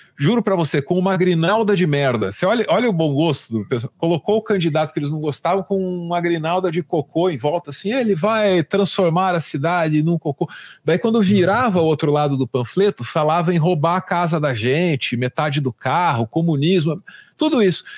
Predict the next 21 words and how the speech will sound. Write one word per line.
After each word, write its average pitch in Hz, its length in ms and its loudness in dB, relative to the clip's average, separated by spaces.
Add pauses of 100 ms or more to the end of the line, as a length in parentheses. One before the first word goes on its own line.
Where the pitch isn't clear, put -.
(120)
E 156 100 2
era 208 180 2
noventa 208 500 0
e 220 40 0
lá 226 100 2
vai 220 160 0
pedrada, 175 560 0
hein? 165 160 -2
Chuto - 340 -4
aí 170 100 2
noventa 165 360 -2
e 117 40 -4
quatro, 135 440 -2
não 127 120 -2
lembro 147 240 -2
que 139 100 -6
eleição 123 320 -2
era 117 140 0
essa. 117 200 -4
Alguma 165 180 -4
co-, - 140 -20